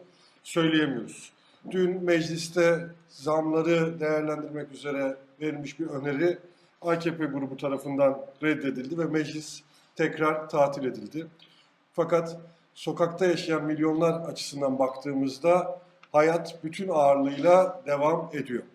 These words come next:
Bir taraftan zamlar, bir taraftan ekonomik krizin, derinleşen ekonomik krizin faturasının emekçi sınıfların omuzlarına daha ağır bir yük olarak bindirilmesi, yoksulluğun ve yaşam şartlarının artmasını, zorlaşmasını beraberinde getiriyor.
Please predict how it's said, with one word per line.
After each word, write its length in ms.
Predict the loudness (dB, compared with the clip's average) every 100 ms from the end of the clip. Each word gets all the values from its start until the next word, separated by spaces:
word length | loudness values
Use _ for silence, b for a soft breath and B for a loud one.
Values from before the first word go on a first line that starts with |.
| b b b
Bir 80 | -2
taraftan 520 | 6 8 8 6 4
zamlar, 640 | 4 4 4 4 2 2 -6 -14 _ _ -8
bir 100 | 2
taraftan 680 | 4 4 4 4 4 2 -4
ekonomik 520 | -6 -2 0 0 -2
krizin, 520 | -2 -2 0 -2 0
derinleşen 460 | 0 0 0 0 0
ekonomik 480 | 0 0 -2 -4
krizin 240 | -10 -10 -8
faturasının 800 | -6 -6 -4 -6 -6 -4 -4 -4
emekçi 340 | -6 -6 -8
sınıfların 500 | -12 -10 -6 -4 0
omuzlarına 580 | 0 -2 0 0 0 -2
daha 240 | 2 6 6
ağır 260 | 6 4
bir 80 | 2
yük 200 | -2 -4
olarak 300 | -2 0 0 -4 B B B B
bindirilmesi, 880 | -6 0 0 2 0 -2 0 0 0 b b b -4
yoksulluğun 880 | 0 0 0 -2 0 2 2 -2 -8 -4
ve 120 | 0
yaşam 400 | 0 0 0 0
şartlarının 600 | 0 -2 -4 -4 -2 -2
artmasını, 580 | -4 -4 -10 -8 -6 -6
zorlaşmasını 720 | -4 -2 -2 -4 -6 -8 -4
beraberinde 480 | 0 0 0 -8 -10
getiriyor. 360 | -16 -20 -20